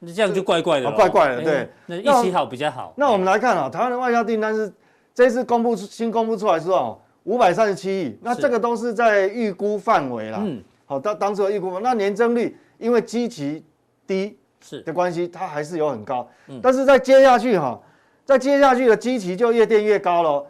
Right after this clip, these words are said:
Speaker 1: 是。
Speaker 2: 所以各位看到这个年增率哈，就蓝色的曲线，这是年，年增率。
Speaker 1: 年增率。
Speaker 2: 它会渐渐，渐渐掉下来，但是没有关系，你不要太紧张。
Speaker 1: 嗯。
Speaker 2: 我们在乎的是这个绝对值。
Speaker 1: 绝对数字，嗯。
Speaker 2: 哦，订单的绝对数字。现在每个月你看公布出来都，都，都有这个五百三，三十亿以上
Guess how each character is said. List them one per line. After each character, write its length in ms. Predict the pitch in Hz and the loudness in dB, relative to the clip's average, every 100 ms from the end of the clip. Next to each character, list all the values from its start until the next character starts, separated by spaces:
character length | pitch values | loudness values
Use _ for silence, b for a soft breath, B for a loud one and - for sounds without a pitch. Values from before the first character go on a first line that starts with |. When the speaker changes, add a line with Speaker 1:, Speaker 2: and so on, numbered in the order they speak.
| _ | _
Speaker 1:
是。 160 | _ - | _ 2
Speaker 2:
所 100 | 269 | 2
以 80 | |
各 160 | 233 254 | 4 2
位 100 | 247 | 2
看 160 | 233 240 | 0 -2
到 120 | 226 | 0
这 100 | 233 | 0
个 60 | |
年 220 | 208 180 190 | 0 0 0
增 180 | 208 | -2
率 140 | 220 170 | 0 -4
哈， 120 | 127 | -4
就 120 | 208 | -4
蓝 200 | 170 151 | -2 -2
色 140 | 180 226 | -2 -4
的 80 | 170 | -4
曲 160 | 135 | -6
线， 180 | 156 185 | -4 -4
这 120 | 175 | -4
是 120 | 170 | -6
年， 200 | 165 135 139 143 | -6 -6 -8 -10
年 180 | 143 | -8
增 120 | 147 170 | -6 -6
率。 40 | |
Speaker 1:
年 100 | 147 | -6
增 140 | 165 | -6
率。 180 | 175 131 | -6 -8
Speaker 2:
它 100 | - | -2
会 100 | 233 | 0
渐 180 | 233 247 | 2 2
渐， 140 | 220 208 | 2 2
渐 140 | 214 | 0
渐 140 | 208 | -2
掉 180 | 190 185 | 0 0
下 160 | 165 139 | 0 -4
来， 60 | |
但 180 | 117 240 | -2 -4
是 220 | 226 226 - | -2 -4 -4
没 100 | 185 | 0
有 120 | 220 | 0
关 180 | 160 180 | 2 0
系， 180 | 175 180 | 0 -4
你 100 | 143 | -2
不 80 | 139 | 2
要 80 | 208 | 2
太 140 | 202 | 2
紧 160 | 139 123 | -2 -4
张。 160 | 147 | -4
Speaker 1:
嗯。 60 | 147 b b b b | -6 b b b b
Speaker 2:
我 120 | 165 | -6
们 140 | 180 220 - | -4 -6 -6
在 240 | 269 214 | -2 0
乎 140 | 214 214 | 2 0
的 80 | |
是 140 | 185 208 | -2 -4
这 100 | 196 | -4
个 100 | 170 | -4
绝 200 | 160 147 | -4 -2
对 140 | 185 | 0
值。 40 | 151 | 0
Speaker 1:
绝 80 | |
对 160 | 165 185 | 0 -2
数 240 | - 170 | -2 -6
字， 220 | 139 139 113 | -6 -10 -10
嗯。 140 | 151 | -10
Speaker 2:
哦， 240 | 139 127 104 104 | -8 -8 -10 -8
订 160 | 214 | -4
单 120 | 202 202 | -2 -2
的 60 | |
绝 140 | 185 170 | -2 -2
对 120 | 175 | 0
数 160 | 170 | -2
字。 80 | 147 B B B | -6 B B B
现 120 | 285 | 0
在 60 | |
每 160 | 240 190 | 2 2
个 160 | 196 226 220 | 2 2 0
月 280 | 262 262 247 | 0 2 2
你 100 | 175 | -4
看 120 | 226 233 | -4 -2
公 180 | 262 | -2
布 100 | 254 | -2
出 80 | 254 | 0
来 100 | 247 | 0
都， 200 | 208 254 254 | 2 0 -2
都， 280 | 254 262 254 | 0 0 0
都 200 | - 254 | 0 0
有 100 | 196 | 2
这 120 | 233 | 2
个 120 | 220 | 0
五 160 | 202 214 | 0 2
百 160 | 208 | 2
三， 240 | 165 220 233 | 2 0 -2
三 360 | 202 - 233 | -4 -4 -2
十 160 | 202 180 | -2 -4
亿 200 | 214 156 | -4 -4
以 40 | |
上 280 | 131 180 120 | -2 -2 -2